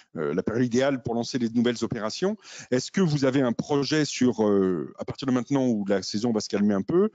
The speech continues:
euh, est-ce que vous avez des ambitions de développer, de, de un peu généraliser la mission, euh,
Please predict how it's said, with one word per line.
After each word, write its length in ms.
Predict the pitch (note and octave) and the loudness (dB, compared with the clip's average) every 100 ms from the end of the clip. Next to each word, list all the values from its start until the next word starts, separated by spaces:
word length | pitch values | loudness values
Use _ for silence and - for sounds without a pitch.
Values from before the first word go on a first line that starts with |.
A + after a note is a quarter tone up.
| - - - _ - | -8 -18 -18 _ -18
euh, 120 | G#2 G2+ - | -14 -12 -4
est-ce 160 | C3 - | -4 -2
que 100 | C3+ | -4
vous 200 | B2+ C3 | -2 -2
avez 120 | B2+ | 0
des 160 | A#2+ | 0
ambitions 560 | C#3 C3 C#3+ - D#3+ D3+ | 0 -2 -4 -2 0 2
de 120 | B2+ | 2
développer, 480 | A2+ A#2+ A#2 - B2+ - _ | 2 2 0 0 -4 -6 _
de, 180 | C3 B2 | -2 -2
de 300 | A2 A#2+ B2+ | 0 -2 -2
un 80 | C3 | -4
peu 160 | C3+ D#3 | -2 -4
généraliser 720 | C#3+ C#3+ C3 C3 C#3 D3+ D#3+ D#3 - - - | 0 0 0 -2 -2 0 0 -2 -14 -8 0
la 120 | A#2+ | 2
mission, 680 | C#3 C#3 - D#3+ D3+ C#3+ A#2+ | 2 0 0 2 4 4 4
euh, 220 | A2+ | 4